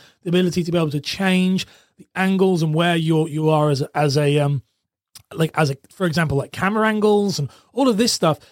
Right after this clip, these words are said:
you can change so much more, and it makes it so much more enticing for the viewer. And you do this for a small subscription fee.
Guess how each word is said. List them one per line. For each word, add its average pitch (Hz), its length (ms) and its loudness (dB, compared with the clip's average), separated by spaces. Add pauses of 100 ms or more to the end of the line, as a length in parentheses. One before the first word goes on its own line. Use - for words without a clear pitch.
(240)
you 220 160 0
can 214 180 -2
change 214 420 0 (100)
so - 240 0
much 214 200 -2
more, 208 160 2
and 160 80 2
it 160 40 0
makes 165 220 0
it - 100 -4
so 190 140 0
much 165 140 -2
more 170 100 2
enticing 165 760 -2 (200)
for 156 560 0 (200)
the 151 180 -6
viewer. 156 460 0 (920)
And 180 100 -4
you 185 80 2
do 175 200 0
this 202 180 2
for 175 60 2
a 156 60 2
small 175 300 0
subscription 151 520 -4
fee. - 200 -14